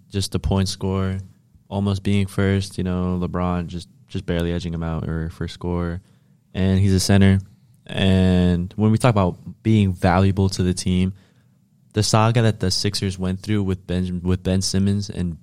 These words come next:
and being valuable to the team, not stopping. I mean, Embiid played the same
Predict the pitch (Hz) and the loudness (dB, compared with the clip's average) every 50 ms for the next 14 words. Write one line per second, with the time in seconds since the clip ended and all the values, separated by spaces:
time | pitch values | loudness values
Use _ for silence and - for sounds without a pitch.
0 | _ _ _ _ _ _ - 98 92 90 87 85 87 85 82 80 78 78 - 101 | _ _ _ _ _ _ -6 -4 -2 -2 0 0 0 0 -2 -2 -2 0 4 4
1 | 104 104 98 82 95 90 92 98 101 98 101 101 - - 92 - 98 98 92 92 | 6 6 4 4 4 4 6 6 6 6 4 4 2 0 0 0 2 2 4 4
2 | 95 101 107 - - 92 90 98 98 - - - 95 101 101 101 98 - _ _ | 4 2 2 0 0 0 2 0 0 -2 -8 -10 -6 -6 -6 -6 -8 -12 _ _
3 | _ _ _ _ _ _ - - 110 107 107 101 98 120 127 123 - - - 120 | _ _ _ _ _ _ 2 4 4 6 6 4 6 6 6 6 6 4 4 4
4 | 110 104 98 101 101 - 110 104 98 98 95 92 101 | 2 2 2 0 0 0 2 2 2 2 0 -2 -4